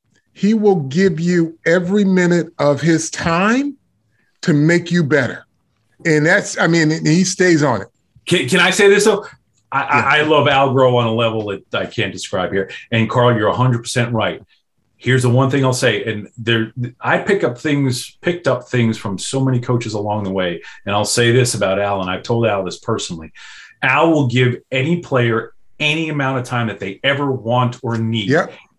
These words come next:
Speaker 2: But here's the one thing I loved about Al Groh. When we were at the Jets, Al would leave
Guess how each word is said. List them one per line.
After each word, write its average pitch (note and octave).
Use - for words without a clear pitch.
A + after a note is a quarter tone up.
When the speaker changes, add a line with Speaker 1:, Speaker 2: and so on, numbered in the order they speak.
Speaker 2:
But -
here's C3+
the C#3+
one C3+
thing B2+
I A2+
loved A2
about G2+
Al F2+
Groh. F2
When G#2
we D3+
were G3+
at G3+
the D3+
Jets, A#2
Al D3+
would G3
leave F#2+